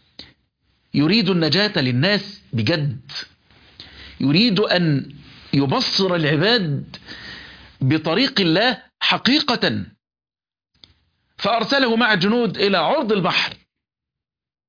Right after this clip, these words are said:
فقال: "اللهم اكفنيهم بما شئت"،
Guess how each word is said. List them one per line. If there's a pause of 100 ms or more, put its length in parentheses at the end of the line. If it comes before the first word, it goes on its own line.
(840)
فقال:
"اللهم
اكفنيهم
بما
شئت"،